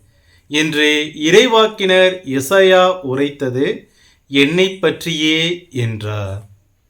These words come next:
பரிசேயரால் அனுப்பப்பட்ட அவர்கள் அவரிடம்,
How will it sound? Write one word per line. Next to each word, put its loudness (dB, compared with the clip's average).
பரிசேயரால் 4
அனுப்பப்பட்ட 0
அவர்கள் 2
அவரிடம், 2